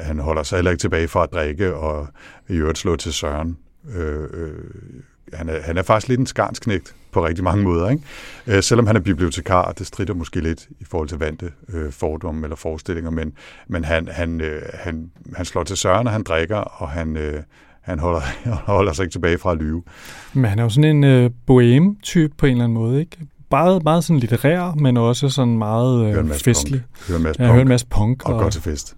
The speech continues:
Speaker 2: Ja.
Speaker 1: Ja, ja. Han prøver efterhånden at tage en masse stoffer og se, om det kan lade sig gøre at begrænse det. Det er efter, han er blevet gift med Claire, de har været sammen et stykke tid, at,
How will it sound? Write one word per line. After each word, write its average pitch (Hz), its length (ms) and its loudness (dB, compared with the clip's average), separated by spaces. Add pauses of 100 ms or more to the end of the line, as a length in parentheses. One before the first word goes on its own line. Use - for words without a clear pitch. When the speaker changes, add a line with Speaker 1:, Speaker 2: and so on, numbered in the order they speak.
Speaker 2:
Ja. 123 60 -2
Speaker 1:
Ja, 135 60 -4 (300)
ja. 85 60 -8 (1160)
Han 92 160 -4
prøver 113 320 4 (440)
efterhånden 92 580 -2
at 82 80 -4
tage 87 160 0
en 85 80 0
masse 82 180 0
stoffer 78 340 -2
og 80 60 -2
se, 85 160 -6
om 82 80 -10
det 85 100 -8
kan - 100 -10
lade 80 100 -2
sig 78 100 -8
gøre 80 140 -2
at 80 60 -4
begrænse 80 460 -6
det. 80 80 -6
Det 95 180 0
er 87 40 0
efter, - 180 -4
han 82 120 -2
er 80 80 -4
blevet 87 240 -6
gift - 240 -8
med 95 80 -8
Claire, 80 300 -8
de 85 120 -8
har 85 60 -6
været 82 180 -6
sammen 85 220 -6
et 85 60 -10
stykke 82 220 -6
tid, - 260 -6
at, - 60 -10